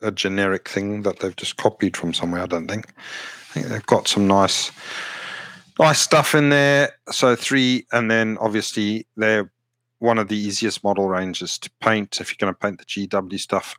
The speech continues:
And then if you wanna get inventive, you could find stuff on the internet. So three again.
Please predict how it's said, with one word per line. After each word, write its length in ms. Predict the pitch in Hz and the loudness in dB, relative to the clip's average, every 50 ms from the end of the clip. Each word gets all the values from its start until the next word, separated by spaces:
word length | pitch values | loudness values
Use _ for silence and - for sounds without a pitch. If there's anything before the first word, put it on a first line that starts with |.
| _ _ | _ _
And 160 | 101 95 92 | -8 -6 -6
then 200 | 95 92 92 85 - | -6 -6 -6 -8 -8
if 220 | 101 - - - | -10 -10 -6 -6
you 60 | 101 92 | -2 0
wanna 220 | 95 95 95 92 | 0 0 0 0
get 160 | 87 - 90 87 | 0 -2 -2 -2
inventive, 540 | 95 90 82 95 90 90 - - - - - | -4 -2 0 0 0 0 -4 -8 -12 -12 -12
you 80 | 95 - | -14 -12
could 240 | - - 90 - | -12 -12 -12 -12
find 340 | - - - 82 87 90 87 | -8 -6 -6 -4 -4 -4 -4
stuff 360 | - - - 95 87 - - - | -4 -2 -2 -4 -4 -6 -8 -8
on 120 | - 98 101 | -6 -4 -4
the 100 | 107 110 | -2 -4
internet. 400 | 120 120 - - - 95 - - | -4 -4 -2 -2 -2 -2 0 2
So 140 | - 98 95 | 2 2 2
three 320 | - - - 104 101 98 | 2 2 2 4 4 4
again. 280 | 98 98 - 110 101 | 4 2 2 0 0